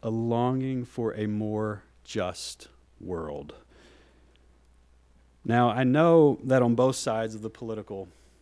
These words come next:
spectrum, or all sides of the political spectrum, there are people who vote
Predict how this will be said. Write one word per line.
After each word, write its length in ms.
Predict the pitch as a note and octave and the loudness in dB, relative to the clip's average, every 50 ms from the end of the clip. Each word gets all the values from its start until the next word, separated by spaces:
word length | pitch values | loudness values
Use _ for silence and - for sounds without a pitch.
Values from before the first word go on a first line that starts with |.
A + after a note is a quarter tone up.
| _ _ _ _ _ _ _ _ _ _ _ _ - | _ _ _ _ _ _ _ _ _ _ _ _ -20
spectrum, 760 | - - - - - A2+ F#2+ - - - G2 G2 G2+ A2 A2 | -18 -16 -14 -10 -8 -8 -10 -10 -14 -18 -16 -14 -12 -12 -12
or 120 | G2 G2 - | -12 -12 -8
all 220 | A2+ A#2+ A#2 A2 | -6 -6 -6 -6
sides 440 | - - G#2+ F#2+ F#2+ F#2 F#2+ G2 G#2 | -8 -10 -10 -10 -10 -12 -14 -16 -18
of 140 | G2 G2+ - | -20 -18 -18
the 120 | G2+ G2 G2 _ - | -18 -18 -18 _ -20
political 380 | - A#2+ A2 G#2 G#2 F#2+ - G2+ | -16 -14 -14 -14 -14 -14 -14 -16
spectrum, 580 | - - - G#2+ F#2+ - - - G2+ G2 F#2 - - - - - - - - - - - - - - _ _ _ _ | -14 -10 -10 -10 -10 -10 -10 -10 -10 -10 -10 -12 -16 -20 -20 -20 -20 -20 -20 -20 -20 -20 -20 -20 -20 _ _ _ _
there 180 | - C#3+ C#3+ D3 | 4 6 8 8
are 60 | D3 | 8
people 440 | D3 - F3 F3+ E3 - D#3 C#3+ C3 | 6 4 0 0 2 4 2 2 4
who 120 | D3 C3+ | 2 0
vote 460 | B2+ A#2+ A#2+ B2 A#2 A#2+ A#2+ - - | 0 2 4 4 6 4 4 2 -2